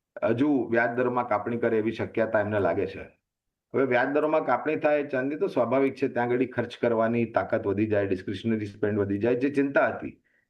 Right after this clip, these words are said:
અને અર્થવ્યવસ્થા ધીરે ધીરે વળી પાછી એ, અ, સ-, સારી સપાટી પર આવી રહી છે એવી ટિપ્પણી બી પોવેલ સાહેબે અમેરિકાની અર્થવ્યવસ્થા પર કરેલી.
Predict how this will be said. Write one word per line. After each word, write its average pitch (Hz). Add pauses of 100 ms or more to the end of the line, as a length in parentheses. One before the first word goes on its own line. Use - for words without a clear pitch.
(220)
અને 165
અર્થવ્યવસ્થા 175
ધીરે 135
ધીરે 143
વળી 131
પાછી 131 (120)
એ, 104
અ, 85 (760)
સ-, 107
સારી 131
સપાટી 120
પર 107
આવી 98
રહી 98
છે 151
એવી 139
ટિપ્પણી 139
બી 127 (600)
પોવેલ 127
સાહેબે 113
અમેરિકાની 110
અર્થવ્યવસ્થા 95
પર 87
કરેલી. 73